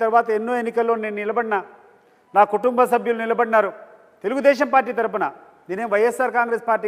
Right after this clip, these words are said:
కాదు ఆ రోజు, తెలుగుదేశం పార్టీ తరపున నిలబడినా. నా కుటుంబం నుంచి మా తండ్రి అయినాడు సర్పంచ్గా, మా తల్లి అయింది సర్పంచ్గా, నా తమ్ముడు అయినాడు సర్పంచ్గా. ఈరోజు ఎవరైతే ఇన్ఛార్జ్గా ఉన్నాడో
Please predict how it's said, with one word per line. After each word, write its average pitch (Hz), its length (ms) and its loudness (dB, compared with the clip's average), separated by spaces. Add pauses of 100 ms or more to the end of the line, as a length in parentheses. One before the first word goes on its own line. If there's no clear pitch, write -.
కాదు 208 180 2
ఆ - 80 0
రోజు, 175 160 -6 (460)
తెలుగుదేశం 233 520 0
పార్టీ 202 240 -2
తరపున 185 300 -8
నిలబడినా. 165 340 -6 (720)
నా 180 100 6 (140)
కుటుంబం 240 460 2
నుంచి 220 260 -6 (640)
మా 202 120 6 (140)
తండ్రి 233 280 4
అయినాడు 233 300 2
సర్పంచ్గా, 208 540 0 (220)
మా 185 80 0 (140)
తల్లి 240 240 2
అయింది 233 260 0
సర్పంచ్గా, 220 520 0 (460)
నా 202 60 4 (120)
తమ్ముడు 247 300 2
అయినాడు 247 300 4
సర్పంచ్గా. 226 500 0 (1500)
ఈరోజు 254 440 8 (800)
ఎవరైతే 240 400 6 (120)
ఇన్ఛార్జ్గా 240 460 2 (100)
ఉన్నాడో 240 240 2